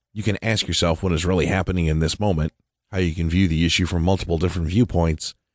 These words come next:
how the problem compares with your past understanding or experience. Number five, applying knowledge.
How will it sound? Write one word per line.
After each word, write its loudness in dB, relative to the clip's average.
how -2
the 0
problem 2
compares 2
with -4
your -18
past -2
understanding -2
or 2
experience. -4
Number 6
five, 4
applying 2
knowledge. 0